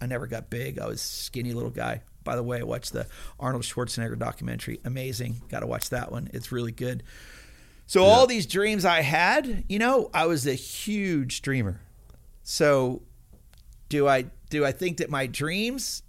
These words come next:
Speaker 1: were dreaming to be there? Yes. But do, you know, but realizing those dreams has been a, a, a, a blessing and a reward, and I'm grateful for.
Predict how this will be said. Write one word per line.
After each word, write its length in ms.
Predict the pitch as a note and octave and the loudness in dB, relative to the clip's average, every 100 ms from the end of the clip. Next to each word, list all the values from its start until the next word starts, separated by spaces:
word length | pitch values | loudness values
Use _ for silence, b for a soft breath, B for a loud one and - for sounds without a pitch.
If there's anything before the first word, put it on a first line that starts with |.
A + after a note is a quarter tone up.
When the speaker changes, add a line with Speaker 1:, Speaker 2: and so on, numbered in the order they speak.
| - | -10
Speaker 1:
were 280 | F3 F3+ | -4 -2
dreaming 580 | D#3 - E3+ G3+ A3+ A#3+ | -2 -4 -4 -2 -2 -4
to 100 | - | -4
be 160 | A3+ B3 | -4 -2
there? 360 | A#3 A#3+ G3+ - | 0 0 -2 -8
Yes. 440 | C3+ B2+ - - - - - | -6 -4 -4 -10 -12 -20 -8
But 220 | B2+ B2 | -4 -4
do, 380 | C3+ C3 B2+ B2 | -4 -4 -4 -6
you 120 | C#3+ C3 | -8 -6
know, 40 | |
but 220 | A#2+ - | -6 -6
realizing 560 | C#3 E3+ E3+ E3+ E3 E3 | -2 0 0 0 -2 -2
those 180 | D#3 D3+ | -4 -4
dreams 360 | E3 D#3+ D3+ | -6 -6 -6
has 160 | B2+ - | -8 -6
been 180 | C3 A#2+ | -6 -6
a, 420 | G#2 - - - - - - | -8 -10 -10 -10 -10 -12 -10
a, 60 | |
a, 60 | A#2+ - | -12 -8
a 60 | A2 | -8
blessing 480 | A#2 A#2+ B2 B2+ A#2+ | -4 -4 -4 -6 -6
and 100 | G#2+ | -6
a 20 | |
reward, 520 | A#2+ A#2+ B2 A#2+ A#2+ | -6 -4 -4 -4 -8
and 160 | B2 - - | -12 -14 -10
I'm 120 | A#2+ | -8
grateful 320 | B2 C3 D3+ | -6 -6 -6
for. 320 | - F#3 A3+ | -4 -2 -2